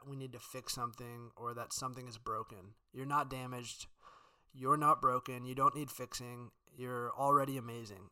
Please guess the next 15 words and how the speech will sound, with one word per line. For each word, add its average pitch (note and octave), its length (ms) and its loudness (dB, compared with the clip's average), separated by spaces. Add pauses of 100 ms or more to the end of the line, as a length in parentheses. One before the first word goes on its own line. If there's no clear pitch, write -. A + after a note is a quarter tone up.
And, A#2+ 220 -8
uh, A#2 240 -6
self-improvement D#3 800 4
is C3 120 -6
a C3+ 60 -8
great C#3 320 -6
thing, C#3+ 220 -6 (100)
and A#2 100 -16
it's A2+ 120 -6
something B2+ 260 -4
I'm A#2+ 80 -4
passionate C3+ 480 4
about. A2+ 420 0
But, B2 220 -4 (760)
um, A#2 440 -6